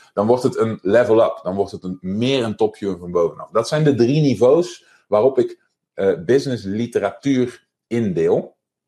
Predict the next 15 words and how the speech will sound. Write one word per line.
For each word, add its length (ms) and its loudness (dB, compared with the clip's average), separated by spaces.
En 100 -14
wat 120 0
ik 60 0
wil, 320 4
eh, 160 -2
wil 140 2
doen 180 -2
is, 160 -10
is 180 -16
vooral 380 2
van 140 -4
de 100 -6
eerste 360 -6
twee 220 0
niveaus 480 -2